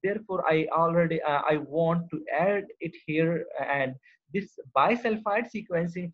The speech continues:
actually, it discriminate, uh, uh, the, uh, methylations region of interest using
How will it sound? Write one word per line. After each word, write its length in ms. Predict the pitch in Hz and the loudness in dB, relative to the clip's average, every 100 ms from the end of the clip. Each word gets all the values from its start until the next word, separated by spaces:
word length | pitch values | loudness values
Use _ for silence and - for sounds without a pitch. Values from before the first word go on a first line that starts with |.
| _ - - | _ -4 -2
actually, 460 | 233 - 190 160 | -2 -2 0 0
it 240 | 165 - - | -2 -8 -10
discriminate, 840 | - - 220 277 254 220 180 170 - | -10 -4 -2 2 2 6 4 2 0
uh, 480 | 143 131 123 120 120 110 - 120 117 113 127 | 4 6 6 4 2 -2 -10 -10 -8 -8 -6
uh, 80 | 117 117 | -6 -4
the, 340 | 120 117 117 - | -4 -2 -6 -6
uh, 60 | 123 | -4
methylations 960 | 143 190 185 160 208 240 269 220 226 _ _ - 135 | -2 -2 -2 2 0 0 -4 -4 -6 _ _ -8 0
region 360 | 208 214 185 | 0 2 2
of 320 | 151 139 - 208 | 4 2 2 -6
interest 380 | 233 220 220 220 - _ 160 | -2 0 0 -2 -16 _ -4
using 460 | 185 202 190 208 | -2 0 0 -2